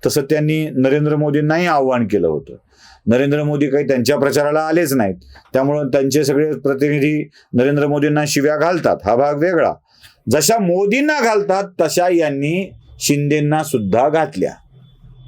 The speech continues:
बिनधास्त शिव्या घातल्या. शिवसेना, युबीटी आणि काँग्रेस या दोघांच्या मध्ये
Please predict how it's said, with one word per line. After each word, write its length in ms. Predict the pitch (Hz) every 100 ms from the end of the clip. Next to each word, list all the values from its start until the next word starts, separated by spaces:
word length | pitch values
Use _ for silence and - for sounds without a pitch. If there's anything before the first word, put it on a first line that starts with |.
| - - - - - _ - - - -
बिनधास्त 580 | 87 107 104 120 123 -
शिव्या 240 | 92 82
घातल्या. 320 | 73 71 _ _ _ _ _ _ _ _ _ _ _ _ _ _ _ _ _ _
शिवसेना, 800 | - - 113 127 104 151 156 175 - _ _
युबीटी 720 | 107 117 117 139 123 160 175 -
आणि 220 | 120 131 -
काँग्रेस 640 | 117 107 98 80 - - _ _ _ _
या 340 | 92 101 127 139
दोघांच्या 720 | 113 110 107 127 160 160 156
मध्ये 340 | 127 98 92